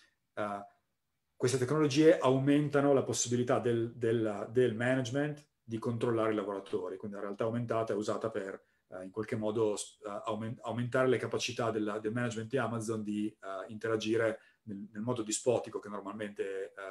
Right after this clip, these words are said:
abbiamo visto nei magazzini di Amazon, eh, con i lavoratori. Eh, in molti casi questi, le, le tecnologie immaginate in questi, in questi, in questi brevetti incorporano, come dicevo, sensori, per cui fondamentalmente il lavoratore, ehm,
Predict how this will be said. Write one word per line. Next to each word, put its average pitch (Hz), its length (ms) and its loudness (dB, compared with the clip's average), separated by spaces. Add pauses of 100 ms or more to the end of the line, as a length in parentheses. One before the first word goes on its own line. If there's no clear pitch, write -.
(240)
abbiamo 104 300 -12
visto 107 240 -6
nei 101 100 -16
magazzini 104 360 -6
di 127 100 -2
Amazon, 101 500 -10 (140)
eh, 90 160 -16
con 101 140 -16
i 92 40 -16
lavoratori. 92 560 -12 (1400)
Eh, 113 320 -2 (520)
in 143 100 -2
molti 156 260 4
casi 139 400 10
questi, 120 880 4
le, 120 280 0
le 120 80 0
tecnologie 139 440 6
immaginate 135 400 4
in 123 80 0
questi, 127 220 0
in 117 80 -4
questi, 123 320 0
in 120 40 -4
questi 127 220 -2
brevetti 123 640 2
incorporano, 127 720 6
come 113 180 -2
dicevo, 113 380 2
sensori, 120 840 2 (240)
per 123 180 0
cui 139 120 4
fondamentalmente 131 720 2
il 113 80 4
lavoratore, 131 800 4 (280)
ehm, 107 440 -2